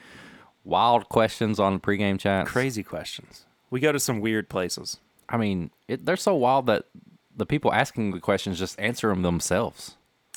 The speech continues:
Speaker 2: I kinda like that, though.
Speaker 1: Yeah, I like just reading what ev-, everybody else says. If we
Speaker 2: Oh,
Speaker 1: ask a
Speaker 2: yeah.
Speaker 1: question on the pregame chats, just if anybody else wants to answer it, do it. I, I wanna hear it.
Speaker 2: Please, yeah,
Speaker 1: Yeah.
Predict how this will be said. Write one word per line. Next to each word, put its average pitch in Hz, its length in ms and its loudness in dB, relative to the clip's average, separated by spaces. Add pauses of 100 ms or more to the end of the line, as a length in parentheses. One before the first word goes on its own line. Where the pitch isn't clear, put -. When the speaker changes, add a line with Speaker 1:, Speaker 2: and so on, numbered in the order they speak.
(160)
Speaker 2:
I 359 140 2
kinda 359 260 0
like 143 220 0
that, 135 200 0
though. 160 200 -8 (100)
Speaker 1:
Yeah, 165 240 0
I 117 80 2
like 160 180 2
just - 200 -6
reading 101 220 0
what 73 160 2
ev-, 104 140 2 (140)
everybody 92 320 2
else 104 140 0
says. - 400 -10 (1040)
If - 100 -2
we 277 80 6
Speaker 2:
Oh, - 60 6
Speaker 1:
ask 185 260 4
a 143 40 2
Speaker 2:
yeah. - 80 2
Speaker 1:
question 135 300 4
on 120 140 2
the 101 40 -4
pregame 117 380 0
chats, 120 400 0 (300)
just - 320 -4
if 120 160 0
anybody 151 280 4
else 120 200 2
wants 151 160 2
to 143 60 0
answer 151 280 2
it, 117 120 -2
do 123 160 4
it. - 180 2
I, 104 120 -2
I 123 220 2
wanna 123 260 0
hear 170 100 4
it. - 20 4
Speaker 2:
Please, 131 240 0
yeah, 156 160 2
Speaker 1:
Yeah. 104 60 -2